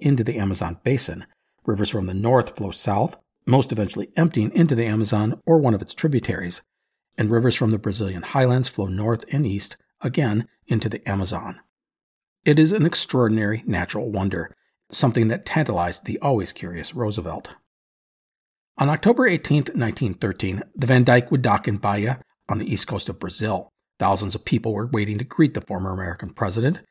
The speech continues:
including Roosevelt's son, Kermit. I want to take a moment and talk about Kermit Roosevelt, as he will play an important part in our story. As noted earlier, Kermit was working on building bridges in the Brazilian interior. He was just twenty-four years old,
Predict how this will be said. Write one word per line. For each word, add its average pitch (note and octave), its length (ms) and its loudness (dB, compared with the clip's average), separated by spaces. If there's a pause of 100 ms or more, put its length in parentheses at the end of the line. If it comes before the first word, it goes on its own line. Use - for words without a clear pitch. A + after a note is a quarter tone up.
(160)
including C#3+ 380 4
Roosevelt's F#2+ 400 -4
son, G2 400 -2
Kermit. A#2+ 380 0 (960)
I - 80 4
want A#3+ 100 6
to A#3+ 80 2
take F3+ 180 4
a C3+ 60 2
moment B2 300 2
and G#2+ 80 -6
talk F3 200 0
about G#2 280 -4
Kermit F#2+ 320 -4
Roosevelt, A2+ 500 -4 (240)
as A#2 160 -4
he D3+ 100 2
will C#3+ 140 2
play C3+ 240 -2
an A#2+ 80 2
important B2+ 380 -4
part G#2 180 -2
in G2 80 -4
our D#2+ 100 -6
story. A#2+ 520 0 (640)
As F#3+ 160 -2
noted A3+ 260 6
earlier, C#3+ 540 4
Kermit D3+ 260 6
was A2+ 160 -2
working B2+ 260 2
on G#2 140 2
building G2 280 -2
bridges C#3 420 2
in G#2 80 0
the G2+ 80 0
Brazilian F#2+ 520 -4
interior. G2 680 2 (420)
He B2 140 0
was A#2 100 6
just E3 220 0
twenty-four A2 420 0
years F#2+ 260 -4
old, G2+ 300 -2